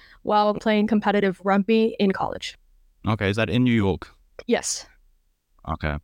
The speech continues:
Speaker 2: Are you from, from New York originally?
Speaker 1: Uh, no, actually. So this is actually a little bit of how I got into lifting and all. Um, I'm originally from California. So Los
Speaker 2: Okay.
Speaker 1: Angeles, uh, Hollywood, very much from that area.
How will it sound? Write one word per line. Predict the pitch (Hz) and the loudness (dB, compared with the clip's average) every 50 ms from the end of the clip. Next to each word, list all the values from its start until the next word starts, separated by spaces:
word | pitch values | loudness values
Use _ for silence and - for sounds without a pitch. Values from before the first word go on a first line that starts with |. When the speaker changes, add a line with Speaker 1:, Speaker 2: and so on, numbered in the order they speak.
| _ - - | _ -8 -4
Speaker 2:
Are | - 110 | -2 0
you | 110 | 0
from, | 104 - 135 123 117 87 | 0 0 0 2 0 0
from | - - 123 113 113 | 0 -2 0 0 2
New | 113 110 | 2 2
York | 107 107 113 110 - | 2 2 0 0 0
originally? | 95 98 98 - 120 127 147 170 202 - - | -2 -2 0 0 0 0 0 0 -2 -2 0
Speaker 1:
Uh, | 262 262 269 269 277 269 | 2 2 4 4 4 4
no, | 269 277 277 247 208 | 4 4 4 2 2
actually. | 202 202 233 - - 208 190 180 185 | 0 0 -2 -2 -2 0 2 2 2
So | - - - 233 226 226 | 0 0 0 2 2 4
this | 220 233 - | 4 2 2
is | 269 247 | 2 0
actually | 254 233 233 - - 240 226 | 2 2 0 0 0 0 2
a | 220 | 2
little | 214 214 214 208 | 2 2 0 0
bit | 220 214 | 0 0
of | 208 | -2
how | - 214 208 | 0 0 0
I | 214 202 | 0 0
got | 208 202 202 202 | 0 0 0 2
into | 202 214 - 202 196 190 185 175 - | 0 0 0 2 2 2 2 0 -2
lifting | - 196 196 - - 220 214 208 196 | -2 -4 -4 -2 0 0 2 2 2
and | 185 | 2
all. | 180 180 220 269 - - _ | 4 4 2 2 0 -6 _
Um, | - 202 202 202 196 190 | 0 2 2 4 2 2
I'm | - 202 208 208 - | 0 2 0 0 0
originally | 220 214 220 226 214 269 262 247 247 | 0 2 2 2 2 2 2 2 2
from | 240 - 220 214 220 | 0 0 0 -2 0
California. | - 208 202 202 202 - 180 180 190 214 254 - _ _ _ _ _ _ _ _ _ _ - | 0 0 0 0 0 0 0 0 2 0 0 -2 _ _ _ _ _ _ _ _ _ _ -12
So | - - 226 226 220 | -6 -2 0 0 2
Los | 208 208 202 208 - - | 2 2 0 0 0 -2
Speaker 2:
Okay. | 196 233 | -2 -2
Speaker 1:
Angeles, | - 190 220 - 226 233 - - - | 0 0 0 0 0 0 0 -2 0
uh, | - 190 185 | 0 0 0
Hollywood, | 185 190 185 185 185 190 196 196 190 | 2 0 0 2 2 2 2 2 2
very | - 185 185 190 | 0 0 0 2
much | 185 185 180 - - - - | 2 0 0 -2 -4 -6 -8
from | - - 202 196 196 | -8 -2 0 0 2
that | 185 175 - | 0 0 0
area. | - 202 220 233 233 233 233 226 | 0 2 4 4 4 4 2 0